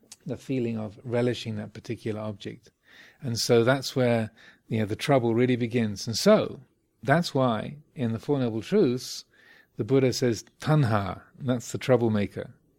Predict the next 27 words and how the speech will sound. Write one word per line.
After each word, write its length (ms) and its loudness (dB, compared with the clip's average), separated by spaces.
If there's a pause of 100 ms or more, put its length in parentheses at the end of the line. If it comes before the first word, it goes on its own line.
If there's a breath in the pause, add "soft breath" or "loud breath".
(240)
You 120 -6
know, 60 -8
that, 220 -6
that 220 -4
thirst, 720 0
that 200 -6
craving, 480 0
that's, 420 -2 (360 loud breath)
that's 280 -6
where 280 2
the, 240 -4 (440 soft breath)
the 140 -4
dukkha 540 0 (100)
is, 320 -4 (180)
and 200 -6
that's 160 -12
what, 260 -6
how 140 -4
dukkha 300 -2
is 180 -6
caused. 540 -4 (240 loud breath)
Because 280 6
up 140 6
to 100 -2
that 220 2
point, 560 0 (560 soft breath)
uh, 400 -2